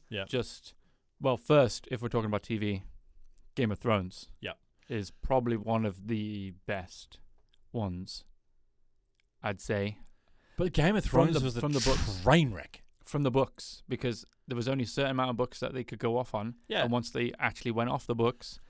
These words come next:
Speaker 2: then it went to absolute drivel.
Speaker 1: But the thing is, Game of Thrones is probably a perfect point as to, like, do we,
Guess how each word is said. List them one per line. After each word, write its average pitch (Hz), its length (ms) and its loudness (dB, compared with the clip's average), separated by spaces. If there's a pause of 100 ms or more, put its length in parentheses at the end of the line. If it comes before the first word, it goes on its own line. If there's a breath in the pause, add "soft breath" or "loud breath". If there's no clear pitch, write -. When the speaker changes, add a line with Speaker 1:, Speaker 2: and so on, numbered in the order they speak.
(200 soft breath)
Speaker 2:
then 113 600 2
it 123 80 -2
went 113 320 -6
to 117 180 -4
absolute 113 680 -4
drivel. 101 460 -4
Speaker 1:
But - 140 4
the - 60 -4
thing 175 120 2
is, 156 140 -4
Game 170 200 0
of 196 80 -2
Thrones 123 220 2
is 101 60 -4
probably 110 220 -2
a 95 40 0
perfect 98 320 0
point 107 220 -4
as 98 120 -8
to, 101 80 -8
like, 92 220 -6
do 117 100 0
we, 131 140 0